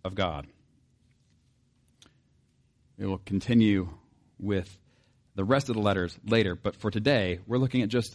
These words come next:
this letter. This letter to the church in Ephesus. And we see that, uh, Jesus is described with language back from the, uh,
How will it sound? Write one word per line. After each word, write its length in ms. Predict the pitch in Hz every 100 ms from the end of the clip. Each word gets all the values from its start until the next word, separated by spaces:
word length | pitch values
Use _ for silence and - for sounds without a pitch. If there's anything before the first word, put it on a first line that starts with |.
| -
this 240 | 120 117
letter. 280 | 123 107 73 - - _ _ _ _ _
This 160 | 131 123
letter 200 | 143 151
to 80 | 120
the 100 | 120
church 500 | - 151 - - - _
in 440 | 123 120 113 107 110 -
Ephesus. 600 | 127 127 104 85 76 - - _ _ _ _
And 380 | 117 120 117 104 - - _ _ _ -
we 140 | 123
see 240 | 123 147 151
that, 240 | 131 - - - -
uh, 260 | 113 104
Jesus 360 | 101 135 143 123
is 120 | 120
described 800 | 120 - - 139 139 110 110 104 - - _ _ _ _ _ _ _ _ _ _ _ - _ _ _ _ _
with 280 | 117 135 127
language 520 | 135 143 117 107 101
back 240 | 120 117
from 220 | - 117 110
the, 280 | 107 104 98
uh, 220 | 104 92